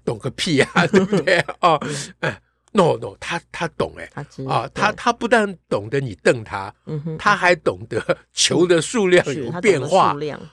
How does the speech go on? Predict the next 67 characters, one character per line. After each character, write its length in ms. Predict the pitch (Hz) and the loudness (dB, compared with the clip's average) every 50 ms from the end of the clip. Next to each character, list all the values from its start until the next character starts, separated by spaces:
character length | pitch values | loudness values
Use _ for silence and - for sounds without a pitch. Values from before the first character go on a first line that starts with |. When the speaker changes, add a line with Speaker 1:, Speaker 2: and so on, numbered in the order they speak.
| _ _ | _ _
Speaker 2:
嗯。 120 | 165 160 151 | -10 -2 2
Speaker 1:
哇， 400 | 175 180 165 147 131 - 117 - | 4 4 4 2 -2 -4 -8 -8
这 120 | - - - | -4 -4 -4
不 180 | - _ 226 | -4 _ -6
得 180 | 170 196 165 156 | -2 0 2 2
了 220 | 151 143 113 78 76 | 0 0 -4 -4 -4
哎。 180 | 87 92 98 - | -6 -6 -6 -8
Speaker 2:
嗯， 220 | 175 165 156 147 - | -10 -10 -10 -12 -12
嗯， 100 | - 160 | -4 0
Speaker 1:
那 160 | 240 220 220 - | 2 2 2 0
所 160 | - 254 240 | 0 2 2
以 40 | 233 | 2
我 200 | 226 190 143 120 | 2 0 0 -2
们 140 | 120 131 151 | -4 -6 -8
数 180 | - - 254 | -4 -2 -2
学 180 | 190 170 240 170 | 0 2 0 0
教 240 | 160 - 208 185 175 | 2 4 4 4 4
育 100 | 175 151 | 2 -2
从 220 | 131 - 135 127 139 | -8 -10 -10 -8 0
这 140 | 220 202 | 2 2
里 140 | 180 143 113 | 2 2 -2
开 280 | - - - 156 160 170 | -6 -4 -2 0 0 0
始 300 | 160 - - - 98 95 _ | 0 -4 -10 -12 -14 -18 _
就 140 | _ - 160 | _ -2 -2
跟 240 | - - 170 160 156 | 0 0 -2 -2 -2
过 240 | - - 220 180 135 | -2 2 2 2 2
去 200 | - - - 135 | 2 -6 -8 -8
完 220 | 98 92 90 123 131 | -8 -8 -10 -10 -12
全 200 | - 123 110 107 | -10 -10 -10 -10
不 140 | - - 131 | -10 -14 -14
一 200 | 110 104 104 107 | -14 -14 -14 -8
样 200 | 123 139 135 127 104 | -4 -2 -2 -2 -4
了。 60 | 107 | -8
Speaker 2:
嗯。 40 | - | -16
是， 320 | - - 160 147 120 - - _ | -14 -12 -12 -12 -12 -14 -18 _
看 140 | - - 185 | -10 -8 -6
待 160 | 180 170 156 | -6 -4 -4
的 80 | 147 147 | -6 -6
方 200 | 147 160 160 160 | -6 -8 -8 -8
式 160 | - - 135 | -8 -10 -14
就 120 | 127 139 131 | -14 -14 -14
不 100 | - 139 | -14 -16
同。 160 | - - - - | -16 -10 -4 -2
Speaker 1:
啊， 60 | 170 | -2
哎， 140 | 143 143 156 | 0 0 -2
那 160 | 180 208 214 | 0 -2 -2
皮 220 | - _ - 220 214 | -2 _ -6 0 2
亚 160 | 214 185 147 | 4 4 4
杰 200 | 131 156 160 165 | 2 2 2 2
老 180 | 156 127 107 | 2 2 0
爷 260 | 120 131 139 147 151 139 | 0 0 2 2 2 2
爷 140 | 131 127 131 | 0 0 -2
的 220 | - - 139 131 | -2 -2 -2 -2
很 200 | - - 113 104 | -2 -4 -10 -4
多 180 | 120 185 196 196 | 0 2 2 2
理 220 | 185 - 107 95 | 2 -2 -8 -6
论 220 | 107 151 151 135 120 | -4 -4 -4 -4 -4
其 140 | - - | -8 -12
实 100 | 110 113 | -12 -6
都 140 | - 143 131 | -2 -2 -2
被 160 | 131 - 135 | -2 -2 -6
推 280 | 120 - - - 143 143 | -6 -6 -4 -2 -2 -2
翻， 280 | 135 - 139 127 131 131 | 0 0 -2 -2 -2 -4
就 160 | - 139 131 | -4 -4 -6
是 140 | - - 127 | -4 -6 -8
因 180 | 117 123 127 | -6 -4 -4
为 180 | 131 120 110 | -4 -4 -6